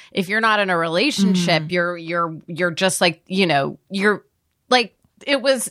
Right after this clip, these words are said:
Speaker 1: it wasn't aspirational to have, it was aspirational to have friends and go to cafeteria and talk, but it was very, very aspirational to have a relationship because those women pri-, seem to prize that above all else. And then
Speaker 2: Right.
Speaker 1: it takes a turn. They, they,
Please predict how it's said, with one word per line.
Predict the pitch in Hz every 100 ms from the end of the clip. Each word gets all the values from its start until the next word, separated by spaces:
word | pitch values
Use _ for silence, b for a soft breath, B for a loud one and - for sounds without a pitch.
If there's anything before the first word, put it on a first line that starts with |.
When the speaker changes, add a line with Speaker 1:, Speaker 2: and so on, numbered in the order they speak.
| -
Speaker 1:
it | 254
wasn't | 247 311 392 -
aspirational | 233 247 - 233 214 214 233 202 196
to | 190
have, | 185 180 - -
it | 254 247
was | 294
aspirational | 302 381 440 370 339 277 226
to |
have | 214 -
friends | 208 196 190
and | 190
go | 185
to | 175
cafeteria | 180 165 175 175 170 156
and | 135 143
talk, | 185 214 - - B B B -
but | 208 185 175 _
it | 214 185
was | 202 185
very, | 165 175 214 226 208
very | 170 170 170
aspirational | 151 147 - 156 143 147
to | 143
have | 160 151
a |
relationship | 147 156 180 170 - 147
because | 151 165 139 143
those | 156 180 175
women | 160 165 151 156
pri-, | 156 156 -
seem | - 262 233 196
to | 190
prize | - 143 139
that | 139 147 135
above | 160 156 147
all | 143 143
else. | 139 -
And | 202 185
then | 170
Speaker 2:
Right. | 190
Speaker 1:
it | -
takes | 247 220 -
a | 175
turn. | - 180 175
They, | 190
they, | 185 - 190